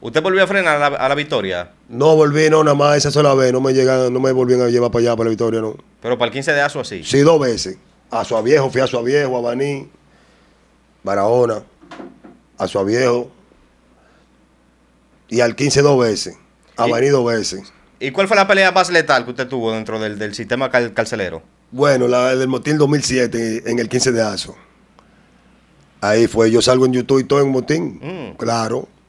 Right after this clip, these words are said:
Speaker 2: tú me puedes buscar, si tú me enfocas bien, tú me buscas en
Speaker 1: ¿Cuál,
Speaker 2: YouTube.
Speaker 1: cuál fue el mo-, cuál fue ese motín?
Speaker 2: Dos mil siete, motín de la cárcel de, de, del quince de Aso, dos mil siete.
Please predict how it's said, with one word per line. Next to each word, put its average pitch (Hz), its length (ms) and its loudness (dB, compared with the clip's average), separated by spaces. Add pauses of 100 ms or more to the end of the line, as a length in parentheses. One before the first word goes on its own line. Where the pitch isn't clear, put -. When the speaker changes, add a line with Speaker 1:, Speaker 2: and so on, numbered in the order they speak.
Speaker 2:
tú - 80 -14
me 117 80 -4
puedes 123 160 2
buscar, 123 220 0
si 131 100 -4
tú 135 180 -2
me 147 120 4
enfocas 139 320 -2 (100)
bien, 123 220 2
tú 117 80 -8
me 127 80 0
buscas 127 240 0
en 123 80 -4
Speaker 1:
¿Cuál, 123 140 -2
Speaker 2:
YouTube. - 120 -16
Speaker 1:
cuál 147 160 2
fue 180 120 0
el 175 60 -2
mo-, 170 120 -8
cuál 156 180 2
fue 180 80 -4
ese 165 80 -4
motín? 190 500 -6
Speaker 2:
Dos 113 160 -2
mil 139 160 2
siete, 127 340 -2
motín 131 340 -2
de 151 100 4
la 143 80 2
cárcel 139 380 -2
de, 123 380 0
de, 131 260 0
del 123 160 -4
quince 135 200 -4
de 139 60 0
Aso, 135 180 0
dos 127 120 -2
mil 135 140 0
siete. 117 380 -6